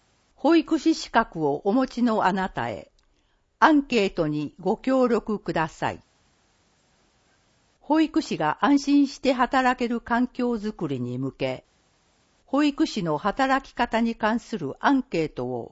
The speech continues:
行います。対象、市内在住、在勤で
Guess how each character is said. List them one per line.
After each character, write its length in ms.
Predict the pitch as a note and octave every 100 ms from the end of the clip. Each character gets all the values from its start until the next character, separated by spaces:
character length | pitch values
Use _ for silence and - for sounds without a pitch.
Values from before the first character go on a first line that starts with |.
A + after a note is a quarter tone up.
| -
行 160 | -
い 260 | C#3+ C3 B2+
ま 180 | A2 G2
す。 260 | - - _ _ _ _ _ _ _ _ _ _ _ _
対 220 | G#3 G3
象、 500 | F3+ - E3+ D3+ D3 _ _ _ _ _ _ _
市 220 | - D#4
内 300 | D#4 A3 D3
在 320 | F#3 G3 G3
住、 440 | E3 F3 E3+ D#3+ -
在 260 | D3+ G3 G#3+
勤 360 | - F#3+ F3
で 280 | D#3+ D3+ D#3+